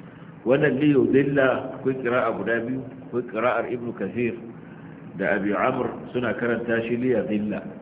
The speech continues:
bi fathil ya'i, "li yadilla" ay "li yadilla huwa."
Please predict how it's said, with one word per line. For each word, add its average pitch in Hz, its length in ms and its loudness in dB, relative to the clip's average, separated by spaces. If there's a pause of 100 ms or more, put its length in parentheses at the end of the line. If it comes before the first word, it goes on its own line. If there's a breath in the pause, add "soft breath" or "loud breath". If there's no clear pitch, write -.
(320)
bi 95 60 -10
fathil 107 420 -2
ya'i, 101 360 0
"li 123 160 2
yadilla" 113 600 2 (160)
ay 110 160 0 (120)
"li 123 140 4
yadilla 117 400 2
huwa." 92 260 -2